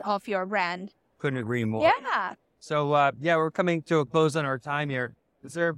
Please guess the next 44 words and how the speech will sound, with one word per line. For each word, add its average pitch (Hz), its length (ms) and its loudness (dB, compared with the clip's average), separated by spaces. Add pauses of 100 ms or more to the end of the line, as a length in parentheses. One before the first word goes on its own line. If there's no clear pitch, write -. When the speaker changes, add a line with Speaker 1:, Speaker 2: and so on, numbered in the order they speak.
Speaker 2:
anything 190 380 -2
else 160 260 2
that 156 220 0
we 147 80 0
haven't 156 200 -2
talked 147 260 -2
about 156 280 2
you'd 131 80 -6
like 135 220 -4
to 131 80 -6
hit 147 180 -2
on 151 320 2
or, 120 380 -2 (260)
you 131 100 -8
know, 123 200 0
in 131 200 -4
your 135 120 0
imagination 135 880 -2
where 131 100 0
you, 131 180 0
where 131 160 0
you'd 127 180 -2
like 127 380 0
Chico's 123 480 -2
F 127 160 -2
A 127 140 0
S 123 200 -2
to 123 100 -8
be 123 260 2
a - 20 0
year 120 280 -2
from 139 160 -8
now? 147 320 -4
Speaker 1:
You 339 160 -2
know, 403 360 2
I, 349 680 2
I 285 160 2
think 339 260 -4
we 277 260 -2
are 254 460 8
on 254 240 4
a 233 140 4
great 247 380 6
journey. 233 520 -6